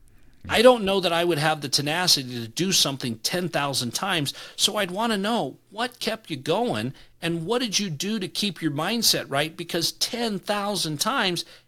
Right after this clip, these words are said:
is ridiculous. That's a lot of times. In fact, they say that if you do something ten thousand times, you're an expert at it, but Thomas had to do it ten thousand times to get it right once.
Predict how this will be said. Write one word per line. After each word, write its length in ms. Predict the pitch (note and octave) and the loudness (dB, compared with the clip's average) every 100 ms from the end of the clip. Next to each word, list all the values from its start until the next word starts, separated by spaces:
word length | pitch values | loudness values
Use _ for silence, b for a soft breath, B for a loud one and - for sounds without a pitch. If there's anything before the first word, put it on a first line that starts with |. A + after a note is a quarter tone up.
| _ | _
is 220 | - A3+ A#3 | -2 0 0
ridiculous. 920 | A#3 - B3 D4 B3 E2+ - - - _ _ _ _ _ | -2 0 -2 0 -2 -4 -2 -2 -2 _ _ _ _ _
That's 220 | B3 C4 | 2 4
a 60 | A3+ | 2
lot 340 | G3+ F3 G3 | 2 2 4
of 100 | G#3+ - | 2 0
times. 380 | C4+ B3+ D3+ | 0 0 0
In 60 | E3 | -2
fact, 260 | E3+ G#3+ - | -2 -4 -2
they 120 | G3 | 0
say 320 | - B3+ A#3 | 2 2 0
that 180 | F3+ E3+ B B B | -2 -6 B B B
if 180 | F#3 E3 | -6 -2
you 140 | F#3+ | -2
do 260 | D3+ G#3+ B3+ | -2 2 4
something 420 | A#3+ G#3 G3 G3+ | 4 2 0 -4
ten 180 | D#3+ F#3 | -2 -2
thousand 340 | F3+ E3 D#3+ D3+ | 0 0 0 -2
times, 320 | - G3 D3 | -4 -4 -2
you're 100 | D3+ | -4
an 80 | C#3+ - | -6 -6
expert 400 | A3 - - B2 | -4 -4 -2 0
at 180 | A2 A2+ | 0 -2
it, 160 | C#3+ - _ - _ _ _ - | -6 -14 _ -20 _ _ _ -4
but 160 | E3+ | -2
Thomas 380 | - G#3 A3+ G3 | 0 0 4 4
had 140 | F3+ D#3+ | 2 0
to 40 | |
do 180 | D3 E3+ | 0 0
it 220 | E3 - | 0 -4
ten 220 | - F#3+ | -4 -2
thousand 340 | E3+ D#3+ D#3+ E3 | -2 0 0 -2
times 300 | D#3 D#3 - | -4 -2 -4
to 80 | |
get 120 | D3+ C#3+ | -4 -6
it 60 | |
right 240 | C3+ C3 - | -4 -6 -8
once. 420 | G#2 - - | -12 -8 -8